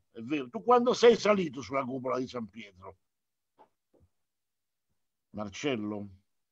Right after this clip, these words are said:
Marcello? Hola?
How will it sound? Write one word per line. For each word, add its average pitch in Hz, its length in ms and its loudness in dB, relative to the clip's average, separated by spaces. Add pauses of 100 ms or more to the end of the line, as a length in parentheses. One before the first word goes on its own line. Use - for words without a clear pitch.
(1200)
Marcello? 117 920 -4 (960)
Hola? 165 500 2